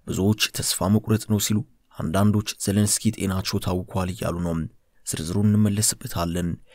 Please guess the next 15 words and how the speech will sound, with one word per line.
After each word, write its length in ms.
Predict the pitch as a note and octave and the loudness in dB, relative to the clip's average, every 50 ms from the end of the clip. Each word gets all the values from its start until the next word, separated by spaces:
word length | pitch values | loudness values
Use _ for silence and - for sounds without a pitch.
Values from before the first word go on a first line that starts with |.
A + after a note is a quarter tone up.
| - - - - | -20 -20 -16 -12
ፑቲን 280 | - - - - F2 | -10 -8 -4 -2 2
ለአፍሪካ 440 | G2 G#2+ G#2 - - G#2 - - G#2+ | 2 2 2 2 0 0 2 2 4
መልእክት 280 | G#2 G#2 G#2 G2+ - - - | 4 4 2 2 0 -4 -6
ልከዋል። 440 | - - - - F2+ F2 F2 E2+ E2 E2+ | -6 -6 -4 0 0 0 0 0 -2 -4
የአፍሪካ 520 | - - - A2+ - G2+ G#2 - - A2 | -6 -8 -8 -2 0 0 2 4 4 4
መሪዎች 360 | G#2 G#2 G#2+ G#2+ G#2 G#2 - - - _ | 6 6 4 4 4 2 0 -4 -6 _
ወደ 160 | - G2+ - D#2+ | -6 -6 -4 -2
ሩሲያ 340 | F#2+ G2 G#2 - - A2+ G#2 | -2 -2 0 2 2 4 4
ለመሄድ 300 | G#2 G#2 G#2 G#2+ G#2+ G#2 | 4 4 4 4 4 2
እየተዘጋጁ 580 | - G2 F#2+ - - - F#2+ - F#2 F#2 F2 - - | 0 -4 -4 -4 -4 -4 -4 -4 -4 -4 -4 -4 -6
ባሉበት 460 | F#2 F#2 F#2 F#2+ F#2 F2+ - - - - | -4 -2 -2 -2 -2 -4 -4 0 2 4
ሰዓት 240 | - A2+ G#2 - - - _ _ _ | 6 6 4 2 0 -8 _ _ _
ፑቲን 340 | - - - - - G#2+ G#2 | -6 -4 -2 0 2 4 4
«አፍሪካን 480 | G2+ G#2 - A2 G#2 - G#2+ G#2 G#2 | 2 2 0 -2 -2 2 2 2 2
አስታጥቃለሁ፣ 800 | G2+ G2 - - - G2+ G2+ - - - - F#2+ F#2+ F#2 G#2+ G#2 | 4 2 2 2 2 2 0 -2 -6 -6 -4 -2 0 0 0 0